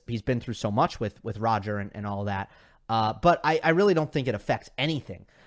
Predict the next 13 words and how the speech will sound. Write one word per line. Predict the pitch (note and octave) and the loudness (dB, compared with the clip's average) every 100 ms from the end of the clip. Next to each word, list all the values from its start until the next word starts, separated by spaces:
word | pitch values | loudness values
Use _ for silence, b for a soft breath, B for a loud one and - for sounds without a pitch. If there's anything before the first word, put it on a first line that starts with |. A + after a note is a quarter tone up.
| b b _ - | b b _ 4
Alcaraz | A3 B3+ A3+ C3+ A2+ G#2 - | 4 6 4 4 4 2 0
winning | B2+ A#2 | -2 -2
the | A2 | -2
U | A2 G#2+ | -2 -2
S | G2 A2+ | -2 -2
Open, | G2+ - G2 - _ _ _ _ _ _ _ _ _ _ _ - - | -2 -4 -10 -12 _ _ _ _ _ _ _ _ _ _ _ -20 -10
that | A2+ D#3+ F#3+ G#3 - _ _ _ _ _ | 2 4 6 4 -4 _ _ _ _ _
is | D#3 C#3 | -4 -2
far | - E3 D#3+ | 4 4 6
more | D3 C3+ | 4 2
significant | - B2 A#2+ A#2+ - G2 - | 0 -4 -2 -4 -6 -8 -2
because | C#3 C3 - E3+ C#3+ A#2 A2+ - - - _ _ _ _ _ _ _ _ _ _ _ _ | -2 0 6 8 8 6 0 -6 -14 -14 _ _ _ _ _ _ _ _ _ _ _ _
it's | D3 D3 - | 0 0 0